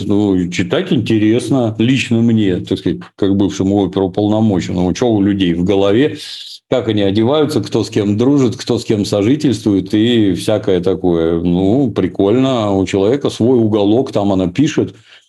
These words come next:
И заметки-то были небольшие. И тысяча долларов за такую, суровые у вас там расценки. Как-то вы там сильно друг друга любите. Непонятно за что.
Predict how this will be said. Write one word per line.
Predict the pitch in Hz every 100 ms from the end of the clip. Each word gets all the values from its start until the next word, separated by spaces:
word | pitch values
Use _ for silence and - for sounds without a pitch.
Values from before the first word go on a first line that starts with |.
| _ -
И | 107 110 107 98 92 87 85 87
заметки-то | 87 104 131 127 -
были | 98 113 101
небольшие. | 90 92 101 110 - 165 95 80 - _ _ _ _ _ -
И | 90
тысяча | 87 87 131 113 110 - 104
долларов | 92 92 127 160 170 123 82 - - _
за | 95 92 110 95 87 87
такую, | 110 110 107 104 87 82 82 87 87 90 -
суровые | - 101 98 135 101 107
у | 117 127
вас | 113
там | - 104 101
расценки. | 113 113 120 92 85 87
Как-то | 101 101 120
вы | 117
там | 127
сильно | 113 - 131 107 113 120 113 - - - _
друг | 110 123 117
друга | 120 104
любите. | 110 120 117 101 98 87 87 87 87 120 113 92
Непонятно | 92 90 101 95 87 87 85
за | 95
что. | 95 - 92 87 87